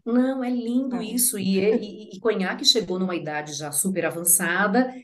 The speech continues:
Speaker 1: mas era nessa idade que vocês estavam procurando, quando vocês viram uma fotinho de conhaque ali no Instagram, "Ah, não, esse é nosso, é ele que a gente quer."
Speaker 2: Olha, eu acho que a gente se surpreendeu um pouco com a condição que ele tava, né? A gente queria um animal um pouco mais velho,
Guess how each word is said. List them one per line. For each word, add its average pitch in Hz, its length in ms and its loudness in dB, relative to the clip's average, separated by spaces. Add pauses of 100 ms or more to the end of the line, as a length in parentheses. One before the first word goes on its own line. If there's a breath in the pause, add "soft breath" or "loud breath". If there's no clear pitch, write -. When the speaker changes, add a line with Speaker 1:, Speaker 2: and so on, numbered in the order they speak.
(120)
Speaker 1:
mas 202 340 10
era 233 320 4
nessa 226 300 0
idade 185 360 -2
que - 40 -16
vocês 175 140 -8
estavam 160 280 -4
procurando, 165 600 0
quando 180 180 -2
vocês 180 340 -2
viram 180 200 -2
uma 170 80 -4
fotinho 180 400 -4
de 170 80 -6
conhaque 165 480 -6
ali 170 120 -6
no 165 80 -10
Instagram, 156 680 -4 (320 loud breath)
"Ah, 185 140 -6
não, 165 180 -6
esse 180 260 -2
é 165 40 -6
nosso, 175 880 -6
é 175 140 -4
ele 175 160 -6
que 190 40 -8
a 190 40 -8
gente - 200 -12
quer." 143 300 -8 (100)
Speaker 2:
Olha, 196 600 4 (180)
eu 214 160 -2
acho 233 240 4
que 262 380 -2
a 240 80 6
gente 262 360 -2
se 262 160 -8
surpreendeu 269 560 4
um 285 140 0
pouco 220 340 4
com 254 520 -2
a 214 80 2
condição 254 680 2
que 269 120 0
ele 277 100 0
tava, 175 420 4
né? 180 280 -2
A 196 100 2
gente 190 400 -2
queria 254 400 4
um 240 80 4
animal 208 240 2
um 196 60 0
pouco 202 200 2
mais 208 280 0
velho, 208 340 6